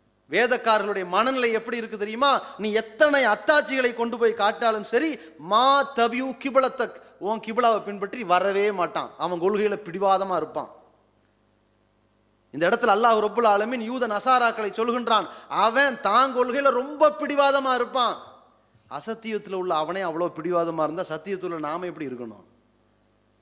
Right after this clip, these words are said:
நீ எத்தனை அத்தாட்சிகளை கொண்டு போய் காட்டினாலும் சரி, முஹம்மதை பின்பற்ற மாட்டான். நீ பின்பற்றுகிற திசையை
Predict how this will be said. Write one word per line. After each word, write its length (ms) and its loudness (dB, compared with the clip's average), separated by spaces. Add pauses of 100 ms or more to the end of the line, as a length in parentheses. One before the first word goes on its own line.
(140)
நீ 240 0
எத்தனை 680 2
அத்தாட்சிகளை 760 2
கொண்டு 180 -6
போய் 120 0
காட்டினாலும் 500 -4
சரி, 260 -6 (200)
முஹம்மதை 480 -6
பின்பற்ற 400 -8
மாட்டான். 440 -10
நீ 260 -10 (260)
பின்பற்றுகிற 800 -6 (240)
திசையை 640 0